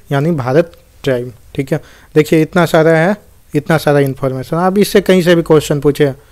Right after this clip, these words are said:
आप लोग को confuse नहीं होना, आप लोग आराम से answer कर देंगे।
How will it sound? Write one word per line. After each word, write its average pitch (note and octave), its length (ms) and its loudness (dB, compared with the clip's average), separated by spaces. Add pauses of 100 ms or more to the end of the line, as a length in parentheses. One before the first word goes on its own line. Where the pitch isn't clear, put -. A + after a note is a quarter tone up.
(360)
आप C#3+ 180 -2
लोग D3+ 120 2
को C#3+ 120 -6
confuse C#3 380 0
नहीं B2+ 200 -6
होना, B2 260 -8 (680)
आप C#3 180 -4
लोग C#3+ 200 0 (360)
आराम D3+ 260 4
से D#3+ 160 2
answer C#3+ 220 0
कर C3 180 -2
देंगे। C3 240 -6